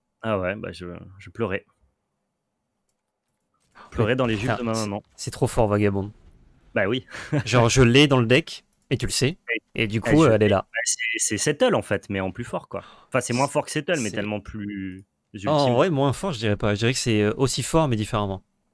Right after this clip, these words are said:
Speaker 1: Bah, c-, c'est quand même un peu moins fort, parce que ça, je veux dire, tu loses pas automatiquement sur une vagabonde, mais t'as la même appréhension
Speaker 2: Hmm.
Speaker 1: de te manger la carte, tu vois.
Speaker 2: Ouais.
Speaker 1: Une appréhension certaine.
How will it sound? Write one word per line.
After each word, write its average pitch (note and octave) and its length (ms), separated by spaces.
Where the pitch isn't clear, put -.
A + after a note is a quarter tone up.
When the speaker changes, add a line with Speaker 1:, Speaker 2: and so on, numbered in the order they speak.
Speaker 1:
Bah, C#3 120
c-, - 220
c'est - 220
quand B2+ 100
même B2 100
un B2+ 80
peu C#3 100
moins E3+ 140
fort, F3 220
parce A#2+ 160
que A#2+ 100
ça, G#2 500
je G#2 40
veux G#2+ 60
dire, A#2 180
tu - 160
loses B2 220
pas E3+ 120
automatiquement C#3+ 500
sur C3 140
une A#2 60
vagabonde, B2+ 560
mais A#2 160
t'as A#2+ 140
la A#2 120
même C#3 200
appréhension C3 680
Speaker 2:
Hmm. A2+ 140
Speaker 1:
de G#2+ 80
te - 100
manger G#2 240
la G2+ 80
carte, - 320
tu - 120
vois. F#2+ 100
Speaker 2:
Ouais. F#2+ 180
Speaker 1:
Une A#2 120
appréhension G#2+ 420
certaine. F2 420